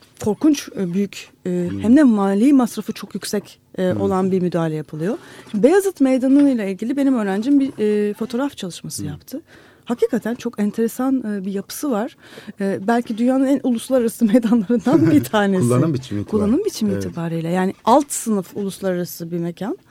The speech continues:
Speaker 1: Ama yani, e, neredeyse Türk geçmiyor. <laughs> Yani işte Afganlı olan, İranlı olan,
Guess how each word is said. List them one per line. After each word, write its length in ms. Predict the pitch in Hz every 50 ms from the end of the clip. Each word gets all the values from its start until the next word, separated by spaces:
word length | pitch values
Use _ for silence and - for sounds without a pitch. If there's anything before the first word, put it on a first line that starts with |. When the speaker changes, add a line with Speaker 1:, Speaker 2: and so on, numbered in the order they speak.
| - - - - -
Speaker 1:
Ama 300 | - 202 220 269 349 - -
yani, 240 | 214 190 190 185 - - - - - - - 196
e, 260 | 185 180 - 190 196 -
neredeyse 380 | 214 208 220 247 247 - 330 - - - -
Türk 220 | - 359 349 - -
geçmiyor. 460 | 427 403 - - 269 240 226 220 196 -
<laughs> 40 | 285 285 - _ _ _ - - - 294 247 -
Yani 240 | 226 220 226 214 233
işte 340 | 226 - - - 247 247 247 - - - - -
Afganlı 800 | 214 240 - - - 262 269 262 262 262 254 269 269 269 269 - - - - -
olan, 420 | 240 247 254 262 254 262 254 - -
İranlı 500 | 254 262 262 254 262 269 269 269 277 262
olan, 600 | - 247 262 262 262 269 269 269 262 254 277 285